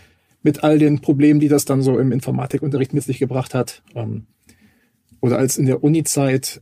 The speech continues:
da sind alle Kommilitonen sind dann nach Australien oder nach Neuseeland gegangen fürs Auslandssemester. Ich bin dann nach Rumänien gegangen. Also immer mal so ein bisschen fernab vom Strom und das mache ich jetzt in der Firma halt auch noch. Also es,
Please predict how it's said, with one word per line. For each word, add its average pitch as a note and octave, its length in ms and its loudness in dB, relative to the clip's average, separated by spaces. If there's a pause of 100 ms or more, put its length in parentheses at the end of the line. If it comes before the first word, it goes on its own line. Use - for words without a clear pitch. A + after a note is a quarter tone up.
da - 80 -10
sind A#2 300 -8
alle B2+ 180 0
Kommilitonen B2 560 -2
sind A#2 160 -6
dann A#2+ 240 -4
nach A#2+ 140 -2
Australien C3 500 -2
oder B2+ 120 0
nach B2+ 140 -2
Neuseeland C3+ 400 2
gegangen B2 320 -2
fürs - 220 -6
Auslandssemester. B2 880 -4
Ich - 160 -12
bin B2+ 120 -2
dann C3 100 0
nach C3 160 -4
Rumänien A#2 360 0
gegangen. - 280 -12 (640)
Also B2 160 0
immer E3+ 160 2
mal D#3+ 80 2
so D#3 80 0
ein D3+ 60 2
bisschen D3+ 280 0
fernab D3+ 400 -2
vom D3 120 -6
Strom A#3 500 0
und D#3 260 -4 (640)
das - 160 0
mache D#3 160 2
ich D#3 80 -2
jetzt D#3 160 -2
in D#3 60 -2
der D3 100 0
Firma D3+ 260 -2
halt D#3 120 -4
auch D3+ 180 -4
noch. - 260 -6 (100)
Also A#2 280 -6 (640)
es, - 220 -8